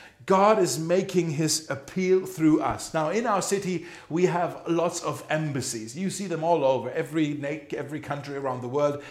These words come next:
they seem to have an embassy. Here in Berlin, what is an ambassador? The guy who, who sits in that embassy, what does an ambassador do? An ambassador is a representative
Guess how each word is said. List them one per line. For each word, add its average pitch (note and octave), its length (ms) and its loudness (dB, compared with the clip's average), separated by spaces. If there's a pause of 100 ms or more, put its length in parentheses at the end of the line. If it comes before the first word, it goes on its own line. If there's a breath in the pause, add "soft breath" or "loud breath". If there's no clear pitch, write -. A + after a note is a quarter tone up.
(120 loud breath)
they C#3 160 -4
seem C#3+ 220 -4
to C#3+ 80 -2
have B2 160 0
an C3+ 80 -8
embassy. C#3+ 500 -4
Here C3+ 180 -2
in B2+ 100 -4
Berlin, C#3+ 420 2 (320 loud breath)
what B3 240 4
is D4 140 2
an C4 120 -2
ambassador? B2+ 880 0 (320 loud breath)
The D3+ 100 -2
guy D#3 260 0
who, D#3 180 4
who D3 180 -2
sits - 300 -4
in D3 80 -2
that C#3 180 0
embassy, B2+ 320 -4
what G3+ 220 -4
does A#3 100 -4
an G#3 120 -4
ambassador D#3 640 -2
do? A2 300 -6 (380 loud breath)
An E3 160 -2
ambassador F3 720 2
is E3+ 260 2
a D3+ 140 -2
representative D3 1500 2